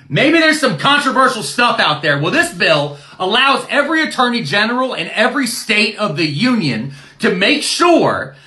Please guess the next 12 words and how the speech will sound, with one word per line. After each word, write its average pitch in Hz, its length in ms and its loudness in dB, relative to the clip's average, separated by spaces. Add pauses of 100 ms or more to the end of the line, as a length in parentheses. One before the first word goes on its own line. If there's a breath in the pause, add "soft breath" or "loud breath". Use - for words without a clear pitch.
(140 loud breath)
that 185 220 2
they 254 240 2
can 185 180 -2
sue 143 760 0 (220 loud breath)
internet 277 480 4
companies 143 720 -6 (140 soft breath)
like 196 300 0
TikTok, - 680 -2 (300 soft breath)
like 226 400 0
Facebook, 151 580 0 (340 soft breath)
like 214 440 0
Twitter, 214 420 0